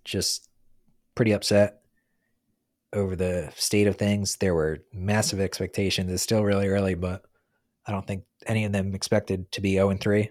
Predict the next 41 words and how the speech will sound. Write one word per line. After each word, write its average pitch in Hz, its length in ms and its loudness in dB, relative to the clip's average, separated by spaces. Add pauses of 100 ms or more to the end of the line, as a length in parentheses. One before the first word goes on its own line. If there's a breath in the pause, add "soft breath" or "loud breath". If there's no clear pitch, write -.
(960)
after 95 240 0
adding 92 200 2
Davante 92 340 0
Adams 95 360 0
and 95 80 -8
Chandler 95 280 0
Jones 95 360 -4
this - 180 -8
offseason 95 540 -2 (960)
and 92 180 0
coming 95 240 0
off 90 140 -2
a 87 40 -10
playoff 101 280 0
appearance 101 400 -2
in 87 160 -2
twenty 101 280 -2
twenty-one. 98 560 -2 (680 soft breath)
I 113 160 2
know 110 200 2
a - 20 2
lot 107 240 4
of 104 340 -4
Vegas 110 360 2
fans. 110 300 0
I 101 80 6
don't, 95 220 2 (100)
like, 104 160 -4
condone 104 360 -2
his 98 420 -4 (200)
emails. 107 440 -2
They 104 120 2
were 95 100 2
private. 98 340 4
They 98 60 -4
shouldn't 101 260 -2
have 92 80 -4
been 98 100 -2
leaked, 104 240 0
but 92 120 0
I 92 140 2